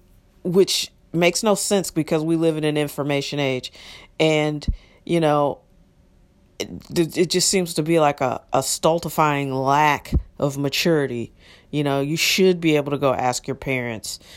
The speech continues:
you know, "Hey, this guy, I'm seventeen. I just made out with my boyfriend. He tried to choke me out. What, what does that mean?" <laughs>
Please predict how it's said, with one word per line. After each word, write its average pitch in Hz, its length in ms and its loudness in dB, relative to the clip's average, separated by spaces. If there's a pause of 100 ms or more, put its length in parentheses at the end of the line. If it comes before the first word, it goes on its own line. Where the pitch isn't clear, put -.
(140)
you 151 100 -2
know, 139 140 0
"Hey, 160 240 2
this 147 200 -4
guy, 151 500 2 (260)
I'm 151 140 0
seventeen. 175 840 0 (380)
I 127 240 -2
just 165 540 -4 (500)
made 165 300 4
out 165 220 4
with 156 200 0
my 156 140 2
boyfriend. 151 500 0
He 160 140 -4
tried 151 260 2
to 147 60 -10
choke 156 320 0
me 151 160 0
out. 131 380 0
What, 151 460 0
what 160 260 0
does 143 180 -8
that 143 240 4
mean?" 127 480 -2
<laughs> - 40 -20